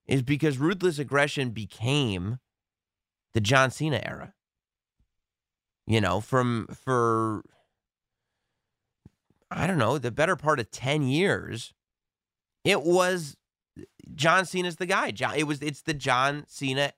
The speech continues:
era. I think that the, the, the Ruthless Ag-, Aggression era rolls out into the John Cena era 'cause you can't argue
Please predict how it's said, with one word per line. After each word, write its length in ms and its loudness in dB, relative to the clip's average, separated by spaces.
era. 380 0
I 80 4
think 160 2
that 160 -4
the, 140 2
the, 240 -2
the 340 -2
Ruthless 360 -2
Ag-, 300 -2
Aggression 460 0
era 320 0
rolls 360 -2
out 260 2
into 200 -2
the 100 -4
John 240 0
Cena 220 -6
era 160 0
'cause 160 -12
you 80 -8
can't 360 -2
argue 640 -2